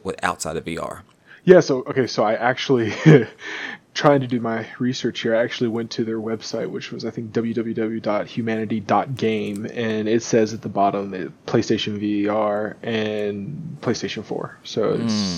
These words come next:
Speaker 1: Mm.
Speaker 2: it's both. But, um, so kinda, I guess, like, kinda like Superhot did. Superhot has, like, the regular game, but then you also have Superhot V R.
Speaker 1: Right, right, right.
Speaker 2: Um,
Speaker 1: Did the site give any insight into what,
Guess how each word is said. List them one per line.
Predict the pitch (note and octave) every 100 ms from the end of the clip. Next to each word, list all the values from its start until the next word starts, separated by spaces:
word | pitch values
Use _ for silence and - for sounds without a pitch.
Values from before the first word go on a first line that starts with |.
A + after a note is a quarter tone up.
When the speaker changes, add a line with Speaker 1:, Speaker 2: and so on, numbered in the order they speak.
| D#2
Speaker 1:
Mm. | E2
Speaker 2:
it's | A2+
both. | - A#2 E2 - -
But, | B2 G#2
um, | A2+ G#2+ A2 C#3 - - - - - - - - -
so | D3
kinda, | C3+ B2+
I |
guess, | A#2 B2
like, | G2+
kinda | A2 G#2+
like | G2 F2
Superhot | - D3 D3+ D3 D3 D3
did. | D3+
Superhot | - A#2 A2+ G2+
has, | G#2+ F#2+
like, | G2+
the | - G2+
regular | A2+ A2
game, | G#2 G#2
but | F#2+
then | -
you | E2+
also | D2+ G#2
have |
Superhot | - A2+ - - -
V | G2+
R. | G2+
Speaker 1:
Right, | D#2+
right, | E2+ D#2 D2 - -
right. | D3 C#3 C3+ B2
Speaker 2:
Um, | A#2 A#2 C3+ - _ _ _ _ _ G#2+
Speaker 1:
Did | A#2
the | A2+
site | C#3 C3
give | A#2
any | B2 F#2+
insight | F#2+ G2 G#2
into | F#2 F2+
what, | F#2